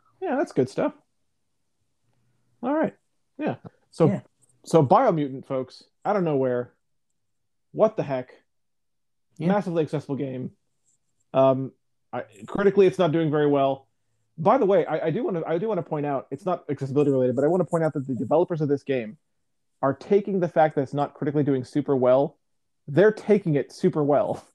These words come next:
Speaker 1: Um, they posted a response to the critical, uh, you know, things that people were saying, and basically just said, "Hey, hey guys,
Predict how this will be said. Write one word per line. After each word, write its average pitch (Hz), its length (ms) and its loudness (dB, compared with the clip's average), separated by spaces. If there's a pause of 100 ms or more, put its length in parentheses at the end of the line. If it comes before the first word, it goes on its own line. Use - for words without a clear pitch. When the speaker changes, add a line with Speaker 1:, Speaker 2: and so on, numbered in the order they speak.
(480)
Speaker 1:
Um, 147 380 4 (640)
they 175 240 2
posted 190 500 -6
a 143 80 -8
response 143 580 -6
to - 180 -6
the 127 120 -4
critical, 135 560 -4
uh, 117 280 -4 (320)
you 131 120 -6
know, 117 220 -8 (560)
things 127 480 -4 (160)
that 127 120 -4
people 127 160 -2
were 107 120 -4
saying, 143 400 2 (640)
and 147 120 4
basically 160 280 4
just 139 140 -2
said, 143 200 4 (420)
"Hey, 214 300 2 (380)
hey 202 160 -2
guys, 127 380 -2